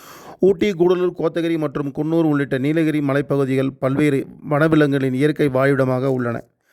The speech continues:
யானை, சிறுத்தை, கரடி, காட்டெருமை, மான் உள்ளிட்ட வனவிலங்குகள் அடிக்கடி வனப்பகுதியில் காணப்படும் நிலையில், அண்மை காலங்களில் உணவுக்காகவும் தண்ணீருக்காகவும் குடியிருப்பு பகுதிகளில் வனவிலங்குகள் வருவது அதிகரித்துள்ளது. வனப்பகுதிகளில் தீவன பற்றாக்குறை, மனிதர் ஏற்படுத்தும் கட்டிட விரிவாக்கம், வனப்பகுதி பரப்பளவு குறைதல்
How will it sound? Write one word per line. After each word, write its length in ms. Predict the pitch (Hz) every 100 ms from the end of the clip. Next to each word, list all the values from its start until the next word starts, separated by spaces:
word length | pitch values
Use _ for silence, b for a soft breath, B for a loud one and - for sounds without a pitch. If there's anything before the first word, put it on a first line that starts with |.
| b b b
யானை, 460 | - 151 160 165
சிறுத்தை, 400 | 156 156 160 151
கரடி, 380 | 147 135 143 151
காட்டெருமை, 560 | 143 147 160 139 139 139
மான் 280 | 131 139
உள்ளிட்ட 380 | 151 135 131 131
வனவிலங்குகள் 640 | 123 147 151 139 131 131 131
அடிக்கடி 300 | 147 147 147
வனப்பகுதியில் 640 | 131 139 131 131 127 123
காணப்படும் 380 | 127 123 123 117
நிலையில், 360 | 123 135 147 - B B B B
அண்மை 320 | 165 175 208 202
காலங்களில் 460 | 170 170 165 170
உணவுக்காகவும் 640 | 151 180 175 160 143 139 135
தண்ணீருக்காகவும் 680 | 139 165 156 - 135 135 139
குடியிருப்பு 440 | 151 165 165 139
பகுதிகளில் 500 | - 135 131 127 131
வனவிலங்குகள் 640 | 127 127 139 131 123 123 120
வருவது 320 | 131 127 127 -
அதிகரித்துள்ளது. 720 | 127 131 120 - 113 - - _ _ _ _ B B B B B -
வனப்பகுதிகளில் 680 | 185 208 208 175 170 165 160
தீவன 300 | 151 170 170
பற்றாக்குறை, 580 | 143 123 143 139 135 143
மனிதர் 340 | 139 160 165
ஏற்படுத்தும் 540 | 147 139 135 131 131 123
கட்டிட 260 | 135 147 156
விரிவாக்கம், 560 | 139 135 135 120 127 127
வனப்பகுதி 440 | 139 151 160 143
பரப்பளவு 540 | 127 131 131 135 131 123
குறைதல் 380 | 135 135 131